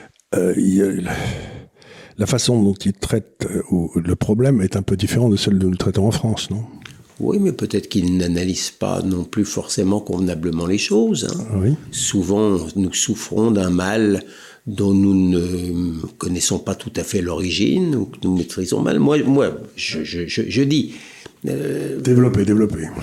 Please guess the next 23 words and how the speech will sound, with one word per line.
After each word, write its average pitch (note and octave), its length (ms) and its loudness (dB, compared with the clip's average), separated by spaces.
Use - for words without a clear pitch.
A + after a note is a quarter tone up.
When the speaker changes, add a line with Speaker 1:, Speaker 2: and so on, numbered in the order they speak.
Speaker 2:
Ça - 280 0
fait, F3+ 400 2
euh, A2 720 2
trente B2+ 500 -2
ans C#3+ 140 4
pratiquement, G#2 960 -2
euh, F#2 240 -2
que G2 880 0
j'écris A2 640 0
à G2 60 2
peu - 160 -2
près, G#2+ 340 -2
pas A#2+ 120 0
les C3+ 100 2
mêmes C3 220 4
choses, F#3+ 360 4
parce - 200 -2
que A2+ 80 2
les G#2+ 160 2
choses C#3+ 400 2
évoluent. A#2 680 2
Mais, G#2+ 640 4
euh, G2+ 380 -2